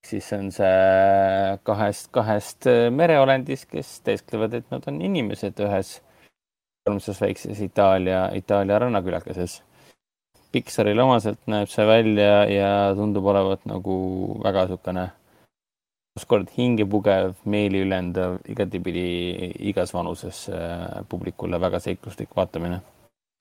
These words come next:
Ja lõpuks jõuab siis kinno ka sihuke tore film nagu Snake Eyes, mis on siis ametliku pealkirjaga G I Jones.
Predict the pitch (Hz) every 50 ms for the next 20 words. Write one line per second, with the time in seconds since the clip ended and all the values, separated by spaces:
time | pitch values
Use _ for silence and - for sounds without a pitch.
0 | - - - - - - _ _ _ _ _ _ - 117 117 113 113 113 120 -
1 | - - 143 - 139 131 131 127 - - 123 - - - 147 147 135 127 117 120
2 | 139 147 - 127 127 143 151 139 123 131 165 160 143 120 110 110 - 107 107 -
3 | - - 175 202 226 - - - - - - - - - - - - 110 98 -
4 | - - - 98 - - 107 - 113 120 120 110 - 113 131 107 - 117 117 113
5 | 110 113 120 110 113 107 - 113 110 107 107 - - - 139 143 143 135 123 117
6 | 110 110 104 - - 123 143 143 117 101 90 90 90 - - - - -